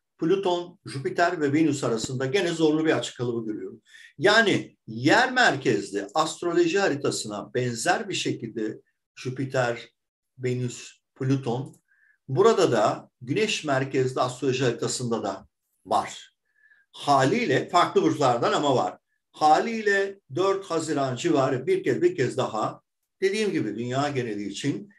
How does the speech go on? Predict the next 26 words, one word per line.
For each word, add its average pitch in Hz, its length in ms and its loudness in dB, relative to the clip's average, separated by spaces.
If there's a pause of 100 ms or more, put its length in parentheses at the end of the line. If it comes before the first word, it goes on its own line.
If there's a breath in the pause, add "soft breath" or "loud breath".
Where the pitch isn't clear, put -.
(260 soft breath)
e, 127 60 0
özellikle 170 720 2
yoğun 151 560 -2
güneş 202 280 -4
aktivitesi 135 680 -2
de 196 40 6
olursa, 156 480 2
ilk 196 200 -6
sınıfı 160 400 -4
patlamalar 143 540 0
olursa, 156 560 0 (180)
yer 196 320 2
manyetik 143 460 -2
alanını 98 300 -4
etkilerse, 98 800 -6 (340 loud breath)
e, 120 260 -2
burada 135 340 0
bu 196 140 2
riskin - 460 -4 (340)
dört 185 260 0
Haziran 170 560 -2
ve 170 100 0
sonrasındaki 135 800 -2
günlerde 98 720 -6 (340)
artması 135 460 -4
olasılığından 117 840 -2